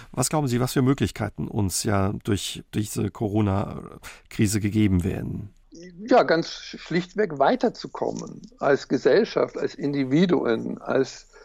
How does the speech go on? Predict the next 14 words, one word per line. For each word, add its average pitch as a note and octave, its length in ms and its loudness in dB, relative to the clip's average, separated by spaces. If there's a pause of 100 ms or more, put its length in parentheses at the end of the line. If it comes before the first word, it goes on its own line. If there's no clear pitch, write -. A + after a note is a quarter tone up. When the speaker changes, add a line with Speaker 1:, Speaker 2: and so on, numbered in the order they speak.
(480)
Speaker 2:
Menschen, D3 880 0 (180)
die D#3+ 220 -6
in - 340 -4
einem C#3+ 260 4
Naturverhältnis C#3 880 2
stehen, A#2+ 440 -4
die C3+ 400 -4 (220)
ihre C3+ 260 4
Umwelt D3 680 4
gestalten C#3+ 800 -2
müssen F3+ 340 0
und D3 180 -4
auch - 240 -4
können. - 300 -8